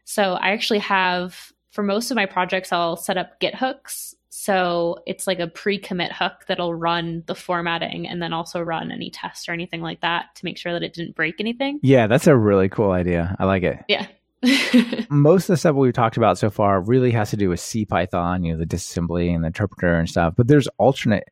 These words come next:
Speaker 2: interpreters as well, right? And that, of course, involves abstract syntax trees as well.
Speaker 1: We talked a little bit about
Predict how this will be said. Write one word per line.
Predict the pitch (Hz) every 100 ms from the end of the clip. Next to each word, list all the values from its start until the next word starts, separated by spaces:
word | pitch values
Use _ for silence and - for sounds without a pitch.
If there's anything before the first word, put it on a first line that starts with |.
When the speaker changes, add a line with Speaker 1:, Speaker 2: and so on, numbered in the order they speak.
| _
Speaker 2:
interpreters | - - 104 - 107 - 87 87 90
as | 85 -
well, | 87 90 82
right? | 78 85
And | 90
that, | 92 90 _ -
of | -
course, | - 82 -
involves | 95 92 87 82 80 -
abstract | 92 82 78
syntax | - - 87 78 - -
trees | - - 85 90 -
as | 80 -
well. | 50 - 123 -
Speaker 1:
We | 269
talked | 277 302
a | 370
little | 247 226
bit | 220 202 -
about | 196 185 180 180 -